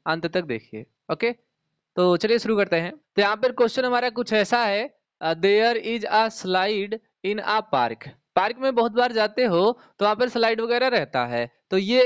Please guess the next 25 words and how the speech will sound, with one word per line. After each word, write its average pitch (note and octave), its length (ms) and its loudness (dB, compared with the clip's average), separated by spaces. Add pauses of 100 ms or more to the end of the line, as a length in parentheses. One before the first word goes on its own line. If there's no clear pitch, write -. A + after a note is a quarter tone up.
(120)
एक B3 160 -2
स्लाइड G#3 420 0
है। F3+ 140 0 (680)
"One G3+ 380 -4 (120)
of A#3 200 0 (140)
its A3+ 240 -8
side G#3 420 -2 (600)
wall G3+ 500 0 (280)
has G3+ 420 0
been A3+ 180 -6 (140)
painted G3 480 0 (160)
in A3 120 -2 (480)
some G#3+ 380 -2 (160)
color F#3 300 2 (840)
with A3+ 360 0
a G#3 100 2 (640)
message।" G#3+ 480 -2 (360)
मतलब A3 300 0 (140)
देखो, A3+ 220 2
ये G3+ 280 2
हमारा A#3+ 360 -2
क्या A#3+ 220 0
है, B3+ 100 -2
स्लाइड G3+ 420 0
है। D#3+ 160 -2